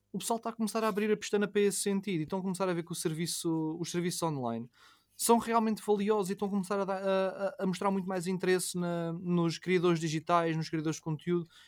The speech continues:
e a desviar, não vou dizer que eles estão a fugir ao, à televisão, não, porque nós, nós somos um país um bocado arcaico no que toca a isso, ainda temos mesmo muita gente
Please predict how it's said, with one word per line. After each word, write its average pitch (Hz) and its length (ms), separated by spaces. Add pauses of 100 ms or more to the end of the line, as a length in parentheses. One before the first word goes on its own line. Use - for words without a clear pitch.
(260)
e 190 100
a 202 40
desviar, 180 340 (180)
não 240 240
vou 247 120
dizer 220 100
que 220 60
eles 202 80
estão 196 100
a 175 40
fugir 156 280
ao, 123 500
à 147 120
televisão, 117 420
não, 104 140
porque - 140
nós, 123 120 (220)
nós 135 180
somos 127 180
um 127 120
país 120 260
um 117 40
bocado 117 240
arcaico 117 280
no 117 60
que - 60
toca 123 240
a 117 40
isso, 117 180
ainda 117 120
temos 110 220
mesmo 107 260
muita 143 200
gente 113 340